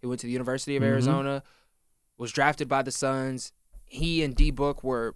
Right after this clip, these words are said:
Speaker 1: obviously, you know, two guys on that team when they were really bad. This team takes off. And he was still a guy who was like a sixteen ten type of guy. He just never took that step forward, but he always seemed to be unhappy. And now he's out of Phoenix, and I,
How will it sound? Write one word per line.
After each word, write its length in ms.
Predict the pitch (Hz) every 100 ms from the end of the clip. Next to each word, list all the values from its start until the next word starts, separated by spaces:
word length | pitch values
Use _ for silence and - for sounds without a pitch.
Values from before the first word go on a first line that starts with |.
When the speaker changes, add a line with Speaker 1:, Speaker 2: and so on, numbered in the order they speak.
| -
Speaker 1:
obviously, 440 | 123 139 139 - 135
you 120 | 131
know, 120 | 123
two 320 | 117 - 151 - -
guys 300 | 131 131 135
on 120 | 131
that 180 | 127 110
team 320 | - 143 139
when 80 | 135
they 80 | 127
were 120 | 120
really 320 | 110 139 143
bad. 360 | 123 127 131 127 - - -
This 120 | 147
team 200 | - 123
takes 340 | 110 160 151 147
off. 380 | 139 139 - - - - - - - - - - -
And 100 | 156
he 80 | 180
was 120 | 233
still 220 | - 330 294
a 60 |
guy 200 | 196 214
who 80 | 190
was 120 | 165
like 100 | 151 127
a 40 |
sixteen 540 | - 196 - 202 185
ten 220 | 165 190 185
type 180 | 170 151
of 40 |
guy. 140 | 185
He 100 | 156
just 180 | 190 160
never 200 | 175 175
took 240 | 160 196 -
that 160 | 143
step 260 | - 165 -
forward, 260 | 190 165
but 240 | 120 135 - _
he 140 | 143 170
always 320 | 196 208 175
seemed 240 | 202 196
to 60 | 151
be 180 | 139 139
unhappy. 600 | 156 143 160 156 - - - _ _ _ -
And 120 | 131
now 200 | 160 156
he's 180 | 156 131
out 200 | 147 180
of 140 | 151 123
Phoenix, 400 | - 131 139 -
and 100 | -
I, 200 | 151 151